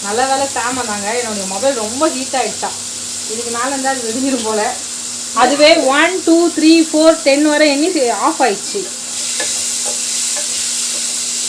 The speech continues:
ரொம்ப ஹீட்டா இருக்கனால ஆஃப் ஆயிடுச்சு. பாத்தீங்கன்னா, தக்காளி இருக்குல்ல, அந்த தக்காளியை கழுவிட்டு வந்து கட் பண்ண ஆரம்பிக்க போறேன். இந்த தக்காளியை எப்படி நான் கழுவு-,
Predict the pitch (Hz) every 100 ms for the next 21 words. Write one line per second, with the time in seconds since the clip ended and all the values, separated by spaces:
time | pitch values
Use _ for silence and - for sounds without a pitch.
0 | - - - - - - - - - -
1 | - - 220 262 294 262 277 269 254 208
2 | 196 190 196 185 185 175 - - - -
3 | - - - - 233 247 247 247 233 220
4 | 269 247 196 220 226 208 190 233 233 233
5 | 214 233 247 247 302 - - - - -
6 | - - 202 226 220 208 220 214 196 185
7 | 180 180 190 240 311 - - - - -
8 | - - - - - - - 226 214 -
9 | 233 233 330 330 262 233 311 269 220 208
10 | 208 233 233